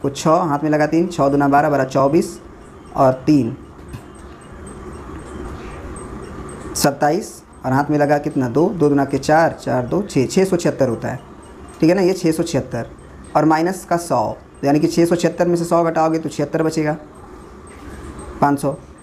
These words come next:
और उसका ले लोगे under root तो आ जाएगा पी। तो अभी, अभी हम लोग पाँच सौ छिहत्तर किसका स्क्वायर रूट था? चौबीस का, तो परपेंडिकुलर चौबीस हो जाएगा,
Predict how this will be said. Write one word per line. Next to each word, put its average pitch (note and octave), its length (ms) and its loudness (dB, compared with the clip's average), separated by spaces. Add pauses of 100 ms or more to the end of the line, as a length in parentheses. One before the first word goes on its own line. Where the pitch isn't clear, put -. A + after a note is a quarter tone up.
(640)
और C#3+ 180 2
उसका D#3+ 240 0
ले E3 140 2
लोगे D#3+ 180 0
under D3 320 2
root D#3+ 120 2 (120)
तो D#3 100 2
आ D3+ 100 4
जाएगा C#3+ 240 0
पी। D3 220 -2 (240)
तो - 60 -10
अभी, C#3+ 220 4
अभी D#3+ 120 4
हम D#3 100 4
लोग D#3+ 140 2
पाँच D3+ 180 2
सौ D#3+ 60 0
छिहत्तर D3 340 0
किसका D#3+ 300 -2
स्क्वायर D#3+ 240 0
रूट D#3 140 0
था? F#3+ 200 0 (100)
चौबीस B2+ 300 2
का, - 180 -8 (640)
तो F#3 80 4
परपेंडिकुलर E3+ 640 0
चौबीस B2+ 340 -2
हो A#2+ 60 -4
जाएगा, A#2 320 -6